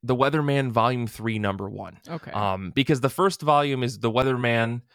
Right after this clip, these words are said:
Speaker 1: The second volume was, I think, The Weatherman two number. I can't remember how they did it. I kind of wish that there was, like, a, a colon, like, a, a, a subtitle to the series, like Weatherman, The Beginning, Weatherman,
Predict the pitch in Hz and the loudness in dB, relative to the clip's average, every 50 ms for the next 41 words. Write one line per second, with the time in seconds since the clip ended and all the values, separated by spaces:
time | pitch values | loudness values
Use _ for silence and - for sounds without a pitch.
0 | _ _ _ - 110 - - 147 143 139 - 139 131 127 127 127 127 127 127 123 | _ _ _ -10 -8 -4 -2 0 0 0 -2 -2 0 2 2 2 2 2 0 -2
1 | 120 117 110 117 117 110 107 - - 123 123 - - 190 214 262 - - 202 - | -2 0 2 2 0 0 -2 -4 -4 -4 -4 -2 -2 -2 -2 -2 -2 -2 -2 0
2 | 131 127 123 123 120 120 113 113 - - 120 117 117 113 113 110 117 - - 123 | 2 2 0 2 0 0 -2 -4 -6 -8 -8 -6 -2 -2 0 0 0 0 0 -2
3 | - - 185 185 - 113 120 117 117 110 110 113 110 107 110 104 101 101 101 104 | -4 -4 -4 -4 -2 0 0 2 2 2 2 2 2 2 2 0 0 0 2 2
4 | 110 107 95 - _ _ _ - - - - _ - 143 143 - 160 190 190 180 | 2 2 0 -2 _ _ _ -20 -20 -20 -6 _ 0 0 2 2 2 2 2 4
5 | 160 170 185 170 - - 151 - 151 143 143 135 127 131 123 123 117 107 101 98 | 2 2 0 0 0 -2 2 2 4 4 4 4 4 4 2 4 4 2 2 2
6 | 101 - _ _ - - - - 120 113 117 123 127 127 127 127 120 110 104 - | 0 -4 _ _ -16 -14 -4 0 2 2 4 4 4 2 2 2 2 2 2 2
7 | 98 95 92 90 - - 101 101 - - 101 - - 120 117 - - 131 123 123 | 2 2 2 0 0 0 -2 -2 -2 -4 -6 -2 0 0 0 2 2 2 4 4
8 | 127 127 - 123 127 123 - 131 127 123 - 104 - - - 123 123 123 120 117 | 2 0 -2 -4 -6 -4 -2 -2 -2 0 0 -2 -4 -2 0 0 0 2 2 2
9 | 117 113 113 113 113 107 101 104 98 113 113 110 110 110 110 104 113 113 117 110 | 2 4 4 2 2 -2 -4 -4 -2 0 2 2 2 2 2 2 2 2 2 2
10 | 113 107 107 104 107 107 | 2 2 2 2 0 -2